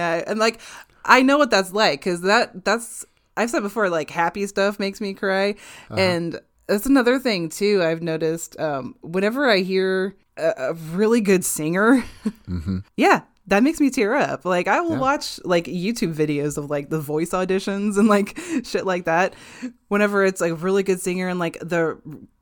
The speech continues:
Speaker 1: crowd reaction, like, that kind of shit tears me up. Like, someone who's so talented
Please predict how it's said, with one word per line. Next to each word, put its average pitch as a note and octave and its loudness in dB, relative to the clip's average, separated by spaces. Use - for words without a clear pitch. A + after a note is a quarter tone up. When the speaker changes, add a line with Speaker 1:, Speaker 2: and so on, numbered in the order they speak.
Speaker 1:
crowd E3 0
reaction, E3+ -4
like, E3+ -6
that A3 -2
kind C4+ 0
of G#3 -2
shit - -4
tears F#3 2
me D3+ 0
up. C#3+ 2
Like, C#3+ -2
someone G3 -2
who's F3 -2
so F#3+ 4
talented E3 -4